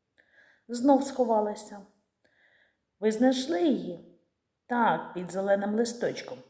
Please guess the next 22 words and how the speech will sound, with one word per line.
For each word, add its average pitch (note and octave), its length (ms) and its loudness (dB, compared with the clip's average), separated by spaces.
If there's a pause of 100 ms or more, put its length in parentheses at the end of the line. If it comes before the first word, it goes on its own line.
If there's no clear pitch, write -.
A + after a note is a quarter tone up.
(240)
Давайте D#3 460 -2
скажемо F#3+ 600 0 (100)
повним E3+ 440 0
реченням. - 540 -6 (500)
Мураха F3 540 2
сховалася C3+ 960 -6
під C#3+ 300 -14
зеленим C#3+ 720 0
листочком. - 800 0 (200)
Молодці. A3 580 -6 (440)
А D4 160 2
зараз G3+ 400 2
вона G#3 220 -2
де? G3+ 300 -4 (1300)
А A3 220 2
ось A#3 420 4
вона D#3+ 240 -6
на F3 160 -2
грибочку. G3 680 -4 (560)
Якого B3+ 500 4
кольору E3 320 -2
грибочок? E3 560 -8